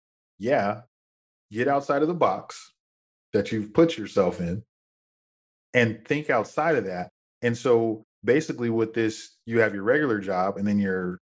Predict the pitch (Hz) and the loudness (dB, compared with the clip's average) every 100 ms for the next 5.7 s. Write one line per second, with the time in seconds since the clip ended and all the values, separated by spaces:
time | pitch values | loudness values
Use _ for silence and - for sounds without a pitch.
0 | _ - 131 151 127 104 107 98 95 - | _ -6 -2 0 0 -4 -2 0 -2 -2
1 | 101 101 95 92 92 - _ _ - 104 | 0 0 0 0 -2 -6 _ _ -6 -2
2 | 101 95 - _ _ _ - 117 95 95 | 0 -2 -6 _ _ _ -2 2 4 2
3 | - - 107 110 131 120 120 110 104 127 | -2 0 0 -2 0 2 2 0 -2 0
4 | 156 151 127 123 - 123 117 110 110 98 | 0 0 -2 -2 -4 -4 -2 0 0 -2
5 | 92 107 117 117 107 85 95 | 0 4 4 4 -2 -4 -8